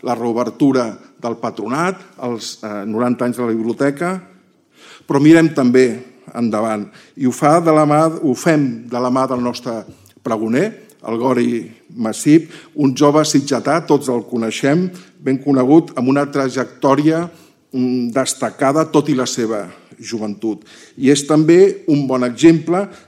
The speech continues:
del talent que tenim a casa nostra, a la vila, aquesta capacitat de generar noves veus que ens enriqueixen. La seva participació avui ens recorda que el pregó,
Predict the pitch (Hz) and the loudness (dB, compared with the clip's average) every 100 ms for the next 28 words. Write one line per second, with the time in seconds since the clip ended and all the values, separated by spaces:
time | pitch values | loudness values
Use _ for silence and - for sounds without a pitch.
0 | _ - 131 120 131 127 156 185 175 151 | _ 0 0 0 0 4 4 2 0 -4
1 | 135 127 139 175 202 - _ _ - 123 | -2 2 2 2 -2 -8 _ _ -14 -10
2 | 139 123 120 135 147 147 165 180 127 110 | -6 -4 -2 0 0 -2 -4 -2 -2 -2
3 | 117 135 151 196 220 _ _ - - 139 | 0 0 0 -4 -10 _ _ -18 -6 -4
4 | 131 156 151 139 139 151 127 151 180 - | -2 -4 -4 -4 -4 -4 -2 -2 -2 -10
5 | - _ 143 135 127 127 147 175 175 - | -20 _ -4 -2 0 0 2 0 -4 -14
6 | - 151 151 147 147 - - 131 147 151 | -4 0 2 2 -2 -4 -4 0 2 0
7 | 151 135 135 120 120 123 107 - 95 87 | -2 -2 -2 -2 -4 -6 -8 -10 -14 -16
8 | - _ _ - - - _ - 123 - | -20 _ _ -18 -18 -20 _ -6 -4 0
9 | 151 151 151 151 143 151 139 - 131 160 | 2 2 0 -2 -2 -2 -2 0 2 4
10 | 156 156 135 151 165 165 160 147 139 147 | 2 0 -2 -2 -2 0 -2 0 2 2